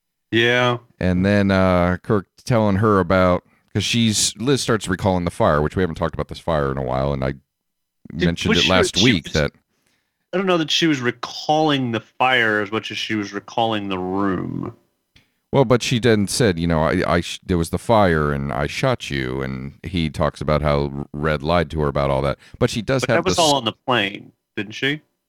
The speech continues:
Speaker 2: No, this was,
Speaker 1: She did that in
Speaker 2: this
Speaker 1: that
Speaker 2: was,
Speaker 1: room?
Speaker 2: this was
Speaker 1: Okay.
Speaker 2: in the bedroom. And
Speaker 1: Okay.
Speaker 2: then, but then, y-, it's, it's not like there wasn't a fire, though. She has a scar. So we need to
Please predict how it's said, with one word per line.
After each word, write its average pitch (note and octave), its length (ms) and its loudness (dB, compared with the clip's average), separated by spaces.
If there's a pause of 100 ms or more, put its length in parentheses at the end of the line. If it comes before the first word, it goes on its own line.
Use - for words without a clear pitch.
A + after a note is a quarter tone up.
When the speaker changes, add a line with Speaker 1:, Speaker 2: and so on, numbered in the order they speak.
(160)
Speaker 2:
No, A2+ 420 -2
this C3+ 240 -4
was, C#3 140 0
Speaker 1:
She E3+ 140 0
did E3 80 2
that E3 60 2
in - 40 -4
Speaker 2:
this D3+ 140 2
Speaker 1:
that - 40 -2
Speaker 2:
was, D3+ 120 2
Speaker 1:
room? - 40 -12 (120)
Speaker 2:
this C#3 140 0
was C#3+ 120 -6
Speaker 1:
Okay. - 40 -2
Speaker 2:
in D3 60 -2
the B2+ 80 -2
bedroom. B2+ 320 0 (320)
And B2 180 2
Speaker 1:
Okay. B2 80 4
Speaker 2:
then, A#2+ 220 0
but C#3+ 140 0
then, C#3+ 280 0 (720)
y-, A2 80 -6 (180)
it's, - 240 -4
it's - 200 -2
not D3+ 180 0
like A#2+ 320 -2 (400)
there G#2+ 120 2
wasn't G2 360 0
a E2+ 40 -6
fire, B2+ 340 0
though. D2 140 -2
She G2 160 -4
has F2+ 180 -2
a D2 40 -6
scar. - 520 -4 (560)
So F2 680 -2 (1040)
we G#2+ 140 -2
need F#2+ 180 -2
to D#2+ 260 -2